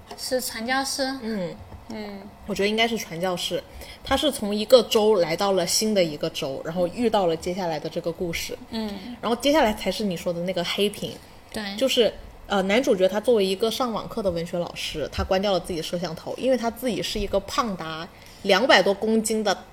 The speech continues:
Speaker 2: 超级无敌大胖子。
Speaker 1: 超，超胖子。
Speaker 2: 嗯。所以他为什么要黑屏呢？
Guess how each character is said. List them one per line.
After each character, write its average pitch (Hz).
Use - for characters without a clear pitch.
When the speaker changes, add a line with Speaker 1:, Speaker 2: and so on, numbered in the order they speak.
Speaker 2:
超 320
级 202
无 185
敌 175
大 -
胖 240
子。 160
Speaker 1:
超， 240
超 233
胖 233
子。 -
Speaker 2:
嗯。 175
所 294
以 302
他 311
为 392
什 -
么 202
要 185
黑 196
屏 165
呢？ 165